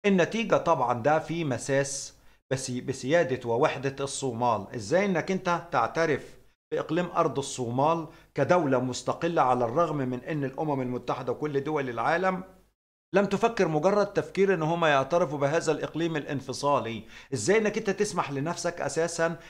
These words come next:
إنك أنت تبرم اتفاقية مع إقليم انفصالي بيحاول بقدر الإمكان إن هو يدعم انفصاله، وأنت بتدعمه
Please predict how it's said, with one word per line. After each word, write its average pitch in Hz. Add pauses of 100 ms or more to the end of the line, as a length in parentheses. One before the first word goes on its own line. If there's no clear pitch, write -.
إنك 151
أنت 220
تبرم 165
اتفاقية 156
مع 135
إقليم 156
انفصالي 139 (160)
بيحاول 165
بقدر 143
الإمكان 143
إن 127
هو 131
يدعم 127
انفصاله، 139 (140)
وأنت 170
بتدعمه 120